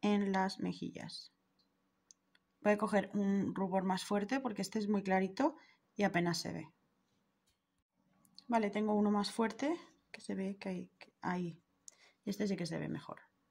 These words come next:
¿vale? Le ponemos ahí un poquito de rubor debajo del ojo, bueno, lo que serían las mejillas. Y listo.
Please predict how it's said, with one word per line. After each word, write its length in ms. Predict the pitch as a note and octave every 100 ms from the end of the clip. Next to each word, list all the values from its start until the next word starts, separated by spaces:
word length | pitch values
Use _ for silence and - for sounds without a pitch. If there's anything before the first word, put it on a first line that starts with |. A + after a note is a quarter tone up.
| -
¿vale? 240 | F#3+ C4+
Le 120 | C4 F#3
ponemos 340 | F3+ F3 E3+
ahí 180 | E3+ D#3+
un 100 | E3
poquito 300 | E3+ E3+ E3+
de 80 | E3
rubor 480 | E3+ G3 C#4 C#4+ - - - _ _ _
debajo 340 | G3 F3+ F3+
del 140 | E3+ F3+
ojo, 480 | A3+ - D4 F4+ F#4 - _ _ _ _ _ _
bueno, 180 | F3+ D#3+
lo 60 | D#3
que 60 |
serían 240 | D3+ D#3 D#3
las 160 | D#3
mejillas. 600 | D#3+ D#3 F3+ B3 D#4 - _ _ _ _ _ _ _ _ _ _ _ _ _ _ _ _ _ _ _ _ _ _ _ _ _ _ _ _ _ _ _ -
Y 120 | G3
listo. 320 | - - -